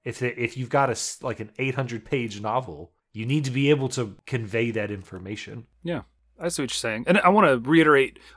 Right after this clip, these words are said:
Speaker 2: I know I call these hour long episodes. I meant literally. This first episode was fifty-four minutes.
Speaker 1: Mm-hmm.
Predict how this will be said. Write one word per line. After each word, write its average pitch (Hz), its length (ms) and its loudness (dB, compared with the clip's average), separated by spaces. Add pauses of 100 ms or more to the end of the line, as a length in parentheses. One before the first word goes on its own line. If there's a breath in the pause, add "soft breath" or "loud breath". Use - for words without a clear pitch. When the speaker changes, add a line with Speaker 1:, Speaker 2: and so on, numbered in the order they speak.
Speaker 2:
I - 40 -2
know 127 80 4
I 127 100 6
call 147 180 4
these 135 160 2
hour 127 160 10
long 117 200 4
episodes. 120 440 0
I 127 100 6
meant 147 280 0
literally. 120 500 4
This 120 180 -4
first 135 320 2
episode 123 380 0
was 110 320 -4 (320)
fifty-four 135 920 -2
minutes. 143 600 0 (260)
Speaker 1:
Mm-hmm. 123 220 -4